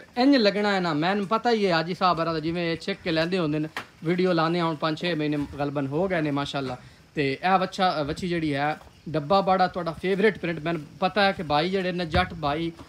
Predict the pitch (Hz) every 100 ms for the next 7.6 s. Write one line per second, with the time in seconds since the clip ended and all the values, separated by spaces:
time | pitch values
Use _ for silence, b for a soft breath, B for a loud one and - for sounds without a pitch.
0 | B - 165 165 160 160 147 135 131 175
1 | 156 143 135 139 151 170 165 180 170 165
2 | 165 160 147 131 143 131 123 120 123 131
3 | - 156 139 156 160 196 208 196 190 196
4 | 196 185 175 156 b b b 196 220 233
5 | 220 202 196 151 135 247 - 247 175 175
6 | 180 160 156 156 - 185 170 139 110 113
7 | B B - 165 170 240